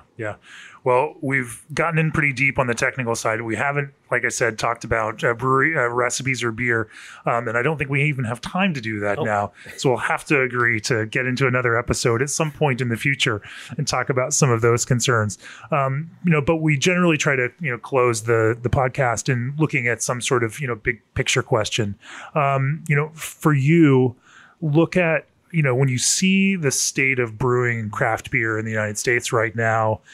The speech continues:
Speaker 1: um, and you see what brewers are doing and have done and how, you know, even this style of brewing, of lager brewing,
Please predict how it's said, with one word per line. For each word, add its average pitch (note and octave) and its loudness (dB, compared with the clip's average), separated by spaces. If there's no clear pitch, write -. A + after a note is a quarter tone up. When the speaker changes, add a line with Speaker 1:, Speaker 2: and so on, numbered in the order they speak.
Speaker 1:
um, B2 0
and C3 -4
you A#2+ -2
see D3+ -2
what C3+ -2
brewers B2 2
are C3 4
doing A#2+ 0
and G#2+ -4
have A#2+ -2
done A2+ 0
and G#2+ -4
how, C#3 0
you C#3 -2
know, C3+ -4
even D#3+ 4
this B2+ 2
style A2+ -2
of G#2+ -10
brewing, A2 2
of G#2 -4
lager A2+ 2
brewing, G2+ 0